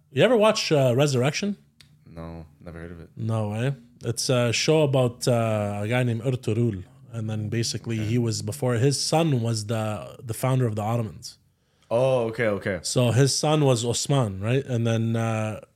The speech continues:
Speaker 1: I guess at some point, I know they fought the Romans and all this other
Speaker 2: Mm-hmm.
Speaker 1: stuff. And there was a place, man, I don't know why I can't remember the name. They fly hot air balloons.
Speaker 2: Oh, um, it's gonna piss me off.
Speaker 1: See, now it's driving me nuts. I saw it, man. It looks incredible.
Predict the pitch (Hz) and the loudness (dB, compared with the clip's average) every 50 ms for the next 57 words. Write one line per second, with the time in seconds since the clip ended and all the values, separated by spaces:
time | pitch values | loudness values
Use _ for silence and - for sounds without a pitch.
0 | _ _ - 127 131 123 156 160 - 143 123 - - 147 127 - 127 123 135 147 | _ _ -2 0 2 2 2 2 2 0 0 0 0 0 2 2 2 4 4 4
1 | 139 127 104 - - 127 127 117 120 110 104 120 120 123 120 120 117 117 117 117 | 2 2 0 0 0 0 0 0 -2 -2 0 2 2 2 2 2 2 0 0 0
2 | 110 110 107 110 113 110 107 98 101 120 120 - - - 107 101 - - 110 110 | 0 -2 -2 0 0 0 -2 0 0 0 0 0 -2 -4 -4 -6 -6 -6 -6 -4
3 | 107 107 107 101 110 113 - _ - - 131 139 135 117 - - 117 120 123 127 | -4 -4 -4 -4 -4 -6 -8 _ -4 -2 0 0 0 0 -2 -6 -4 -2 -2 -2
4 | 120 107 101 113 127 131 135 135 131 120 - - - 131 120 113 123 123 120 110 | -2 -2 -4 -4 -4 -2 -2 -2 -4 -4 -6 -6 -6 -4 -4 -4 -2 -4 -4 -4
5 | 104 101 107 113 117 107 - _ _ _ _ _ _ _ _ _ _ _ _ _ | -6 -6 -6 -6 -6 -8 -10 _ _ _ _ _ _ _ _ _ _ _ _ _
6 | _ _ _ _ _ _ _ _ _ _ _ _ - 131 127 - - - 147 156 | _ _ _ _ _ _ _ _ _ _ _ _ 2 2 2 2 2 2 2 4
7 | 165 170 135 120 156 156 151 151 156 165 156 156 160 160 165 165 170 170 170 160 | 4 4 4 6 6 6 6 6 4 4 4 4 4 6 6 6 4 4 2 0
8 | - - - - - - _ _ _ _ - - _ _ _ _ - 120 127 135 | -2 -6 -8 -8 -12 -16 _ _ _ _ -20 -20 _ _ _ _ 0 4 6 6
9 | 139 139 135 131 123 113 110 110 110 110 107 107 104 104 98 95 90 80 80 - | 6 6 6 6 4 4 4 4 4 4 2 0 -2 -6 -8 -8 -10 -12 -14 -18
10 | _ _ _ _ _ _ _ _ _ _ _ _ - _ _ _ _ _ _ _ | _ _ _ _ _ _ _ _ _ _ _ _ -20 _ _ _ _ _ _ _
11 | _ _ _ _ _ _ _ - - 87 82 80 - - 82 - - 87 85 87 | _ _ _ _ _ _ _ -20 -16 -16 -16 -14 -14 -16 -16 -16 -18 -18 -18 -18
12 | 90 - 117 - - 170 180 180 180 180 170 151 135 120 131 165 175 185 185 175 | -12 -8 -6 -2 0 2 4 4 6 6 6 6 4 4 4 4 6 6 4 2
13 | 156 143 143 156 165 156 110 - - - - 92 127 127 120 - - - 151 180 | 2 2 2 0 0 0 -2 -4 -6 -8 -4 0 0 0 0 0 0 0 2 4
14 | 185 165 127 123 113 110 110 110 135 139 - - 117 107 - - 127 131 123 107 | 4 4 2 0 -2 -2 -2 -2 -2 -2 -2 -6 -6 -6 -4 -4 -4 -2 -4 -6
15 | 101 113 110 | -8 -12 -18